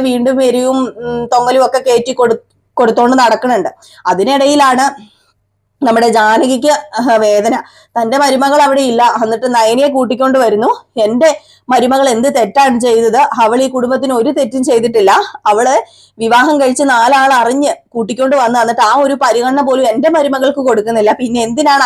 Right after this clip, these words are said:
അവൾക്ക് പരിഗണന കൊടുക്കുന്നത്? എന്റെ മരുമകൾ ഇവിടെ ഇല്ലാത്തിടത്തോളം കാലം അവളെ ഇങ്ങോട്ട് കൂട്ടിക്കൊണ്ടുവരാൻ ഞാൻ സമ്മതിക്കില്ല. ഇതിനെല്ലാം കാരണം അവള് തന്നെയാണ്. അവൾ ഓരോന്ന് പറഞ്ഞ്,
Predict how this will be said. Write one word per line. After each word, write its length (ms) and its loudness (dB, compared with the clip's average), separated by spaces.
അവൾക്ക് 320 -2
പരിഗണന 420 0
കൊടുക്കുന്നത്? 420 0
എന്റെ 260 2
മരുമകൾ 400 2
ഇവിടെ 200 2
ഇല്ലാത്തിടത്തോളം 680 0
കാലം 240 2
അവളെ 240 2
ഇങ്ങോട്ട് 300 0
കൂട്ടിക്കൊണ്ടുവരാൻ 680 0
ഞാൻ 80 2
സമ്മതിക്കില്ല. 520 0
ഇതിനെല്ലാം 560 2
കാരണം 340 0
അവള് 260 2
തന്നെയാണ്. 440 0
അവൾ 160 0
ഓരോന്ന് 360 0
പറഞ്ഞ്, 340 0